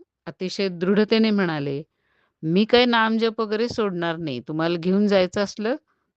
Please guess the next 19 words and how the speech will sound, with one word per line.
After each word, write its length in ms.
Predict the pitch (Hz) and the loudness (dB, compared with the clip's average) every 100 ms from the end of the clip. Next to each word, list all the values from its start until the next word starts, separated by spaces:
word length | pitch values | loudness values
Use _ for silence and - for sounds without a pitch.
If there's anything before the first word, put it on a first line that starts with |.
| _ | _
तर 80 | 202 | 2
असंच 480 | 185 165 214 220 - - | 2 0 0 -2 -4 -4
मला 400 | 180 180 190 226 | 0 2 2 0
घेऊन 280 | 196 202 190 | -4 -2 0
जावं 260 | 180 160 165 | 0 0 0
लागेल. 380 | 165 156 208 269 | -2 -2 -6 -6
माझं 320 | - 165 151 196 | -2 -2 0 0
नामजप 480 | 160 147 147 185 | 0 -2 -4 -4
चालू 260 | - 294 220 | 0 2 2
असताना." 440 | 151 - - - - _ _ _ _ _ _ - | 0 -4 -16 -18 -20 _ _ _ _ _ _ -6
असं 260 | 175 214 | 0 4
म्हणल्याबरोबर 920 | 214 214 196 196 214 233 208 185 180 190 _ _ _ | 4 4 2 0 0 -2 0 0 -2 -6 _ _ _
ती 80 | 202 | -10
छायामूर्ती 920 | - 196 175 180 196 196 180 208 202 170 | -4 0 2 2 2 0 -2 -4 -2 0
अंतर्धान 580 | 156 143 147 147 156 | -2 -2 -4 -2 0
झाली 360 | 165 165 151 120 - _ _ _ _ _ _ _ _ | 0 -2 -4 -6 -12 _ _ _ _ _ _ _ _
आणि 340 | 175 185 214 226 | 0 2 0 0
ह्यांचा 460 | 196 175 196 202 | -2 0 0 0
निर्वेदपणाने 960 | 226 196 175 180 208 - 175 165 170 208 | 0 -2 0 -2 -2 -4 -4 -4 -4 -4